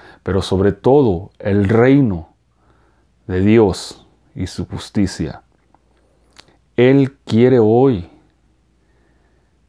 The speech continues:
cien por ciento gobernar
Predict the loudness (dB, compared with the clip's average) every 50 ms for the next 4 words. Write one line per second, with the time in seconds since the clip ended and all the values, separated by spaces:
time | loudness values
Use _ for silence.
0 | _ _ _ _ _ _ _ -20 -16 -14 -2 2 2 4 4 2 0 0 -2 -2
1 | -2 -2 0 0 2 2 2 -2 -4 -6 -8 -10 -10 -12 _ _ _ _ _ _
2 | _ _ _ -6 -4 -2 0 0 0 0 0 0 0 0 0 0 -2 -4 -6 -12
3 | _